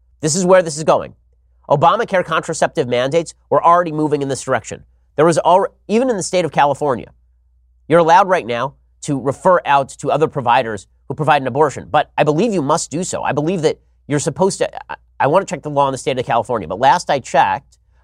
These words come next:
I believe that the law in the state of California is if you're a religious practitioner, if you're an O B G Y N in the state of California who doesn't perform abortions, and a woman comes in and says, "I want an abortion," you must by law refer her to somebody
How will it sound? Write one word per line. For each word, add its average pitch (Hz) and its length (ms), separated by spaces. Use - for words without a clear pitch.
I 120 80
believe 139 420
that 127 80
the 131 80
law 143 160
in 151 60
the 143 80
state 143 160
of - 60
California 131 460
is 104 220
if 113 100
you're 160 180
a 156 40
religious 151 420
practitioner, 139 640
if 123 260
you're 170 140
an 160 80
O 165 140
B 156 140
G 131 120
Y 123 220
N 95 340
in - 80
the 107 80
state 135 160
of 127 60
California 117 560
who 139 100
doesn't 160 260
perform 143 300
abortions, 131 540
and 123 80
a 139 40
woman 175 260
comes 143 260
in 113 200
and 104 100
says, 127 120
"I 123 100
want 135 240
an 135 40
abortion," 127 440
you 143 120
must 165 240
by 147 140
law 127 260
refer 120 300
her 127 140
to 113 80
somebody 110 520